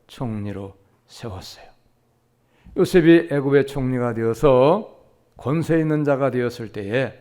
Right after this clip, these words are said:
바로의 허락을 받아가지고 애굽으로 모든 야곱의 가정이 다 왔어요. 칠십여 명이 왔습니다. 아들이 오고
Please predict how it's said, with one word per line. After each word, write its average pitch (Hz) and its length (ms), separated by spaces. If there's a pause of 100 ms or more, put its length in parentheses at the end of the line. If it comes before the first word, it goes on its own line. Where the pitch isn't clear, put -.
(1500)
바로의 110 480
허락을 143 400
받아가지고 131 800 (640)
애굽으로 110 600 (240)
모든 180 800 (1000)
야곱의 117 420
가정이 101 380
다 - 180
왔어요. - 320 (320)
칠십여 170 600
명이 135 200
왔습니다. - 540 (800)
아들이 113 460
오고 117 720